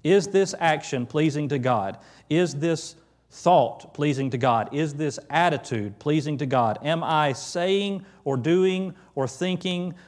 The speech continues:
what is easy and pleasant? Or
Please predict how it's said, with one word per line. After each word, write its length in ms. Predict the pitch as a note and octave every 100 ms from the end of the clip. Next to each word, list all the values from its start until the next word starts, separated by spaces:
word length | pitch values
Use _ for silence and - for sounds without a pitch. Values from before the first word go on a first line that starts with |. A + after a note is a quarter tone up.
| _
what 380 | C3+ D3+ D3+ D#3
is 420 | C#3+ C#3+ B2+ - -
easy 520 | E3 G3 F#3 A3 A3+ F3 - _ _ _ - _ _
and 200 | B2+ A#2+
pleasant? 680 | - D#3+ F#3+ G3+ A3 - - - _ _ _ _ _ _ _
Or 540 | D3+ F#3+ F3 D#3+ E3